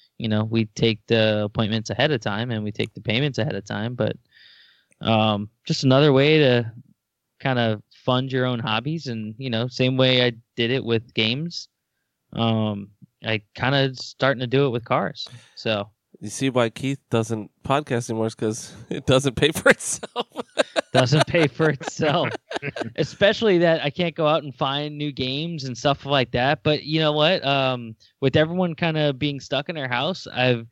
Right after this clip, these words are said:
Speaker 1: I found out a lot of people are trying to sell games. So right now, uh, my biggest tip for your tits is, um, if you got anything that you wanna get, uh, rid of,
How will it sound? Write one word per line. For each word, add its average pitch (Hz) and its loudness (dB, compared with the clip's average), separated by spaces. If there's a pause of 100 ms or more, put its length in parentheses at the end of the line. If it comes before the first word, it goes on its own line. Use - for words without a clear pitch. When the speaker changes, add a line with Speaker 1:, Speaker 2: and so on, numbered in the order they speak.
(340)
Speaker 1:
I 123 0
found 147 2
out 147 4
a 131 0
lot 135 -2
of 131 -6
people 147 -4
are 127 0
trying 120 -6
to 110 -6
sell 117 -4
games. 170 0
So 139 2
right 131 2
now, 175 0
uh, 120 2
my 117 -2
biggest 131 -2
tip - -4
for 151 -4
your 143 2
tits 165 -2
is, 123 2
um, 120 4 (220)
if 139 -4
you 143 -2
got 156 6
anything 185 2
that 175 0
you 156 0
wanna 170 0
get, 160 -2
uh, 127 4
rid 127 2
of, 233 0